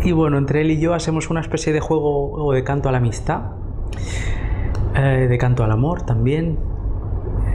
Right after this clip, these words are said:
mezclado con ese anecdotario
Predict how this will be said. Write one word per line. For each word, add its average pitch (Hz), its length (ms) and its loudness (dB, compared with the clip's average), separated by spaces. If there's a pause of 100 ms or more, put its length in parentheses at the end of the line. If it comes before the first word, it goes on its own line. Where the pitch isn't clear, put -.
(160)
mezclado 151 760 2
con 147 200 2
ese 151 320 0
anecdotario 135 1040 0